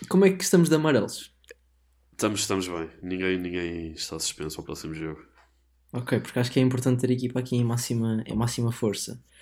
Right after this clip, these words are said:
Speaker 1: Ahm, de resto, acho que não.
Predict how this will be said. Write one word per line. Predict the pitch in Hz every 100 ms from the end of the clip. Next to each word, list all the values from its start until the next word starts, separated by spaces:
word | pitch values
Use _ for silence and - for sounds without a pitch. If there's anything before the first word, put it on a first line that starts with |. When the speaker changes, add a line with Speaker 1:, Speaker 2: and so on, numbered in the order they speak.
| - - - _ _ _
Speaker 1:
Ahm, | 127 123 120 120 117 117 117 113 117 117
de | 120 _ - - - -
resto, | 127 127 120
acho | 123
que | -
não. | 123 120 117 113